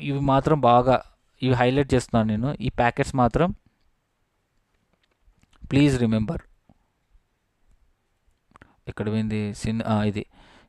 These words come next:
ఎయిటీ నుంచి, ఎయిటీ నుంచి ఇవన్నీ మనం one by one ఇప్పుడు డిస్కస్ చేసుకుందాం. ఓకే, ఓకే, so,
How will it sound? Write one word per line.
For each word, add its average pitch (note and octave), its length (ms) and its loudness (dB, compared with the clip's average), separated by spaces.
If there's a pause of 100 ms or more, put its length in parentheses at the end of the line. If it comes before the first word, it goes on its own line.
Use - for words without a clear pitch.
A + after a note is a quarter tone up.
(120)
ఎయిటీ C#3 260 2
నుంచి, B2 240 -2 (320)
ఎయిటీ B2 220 0 (100)
నుంచి A#2+ 200 2 (500)
ఇవన్నీ B2+ 260 4 (100)
మనం D3+ 100 6 (100)
one B2 120 0
by B2+ 140 8
one C#3+ 120 0
ఇప్పుడు C#3 180 -2
డిస్కస్ - 280 -2
చేసుకుందాం. G2 400 -6 (320)
ఓకే, F3+ 160 0 (880)
ఓకే, G#2 180 -6 (600)
so, D#3 80 6